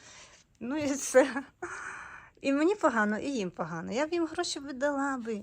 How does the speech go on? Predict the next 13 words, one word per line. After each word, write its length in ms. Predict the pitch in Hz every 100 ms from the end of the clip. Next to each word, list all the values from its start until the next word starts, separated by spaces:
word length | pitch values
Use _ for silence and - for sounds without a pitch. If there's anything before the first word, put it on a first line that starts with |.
| 214
Що 220 | - - 330
ж 120 | -
тут 200 | 302 -
такого? 520 | - - 247 233 - 196 _ _ - _
З 120 | -
ким 220 | - 294 277
не 80 |
буває. 840 | 240 240 180 208 190 185 - 202 190 - _ - - - - -
А 200 | 220 214
фідбек 520 | - 269 196 277 349
мене 260 | 269 262 262
насправді 540 | 254 262 - 247 196
б'є 380 | 185 180 185 190